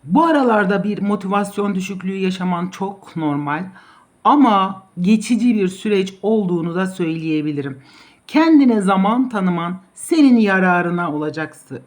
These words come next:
olacaktır. Evliysen eğer eşinle, evli değilsen ya da partnerinle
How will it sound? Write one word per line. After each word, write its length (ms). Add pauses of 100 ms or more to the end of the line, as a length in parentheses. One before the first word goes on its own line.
(140)
olacaktır. 720 (380)
Evliysen 920 (140)
eğer 420 (100)
eşinle, 560
evli 420
değilsen 380
ya 180
da 140
partnerinle 840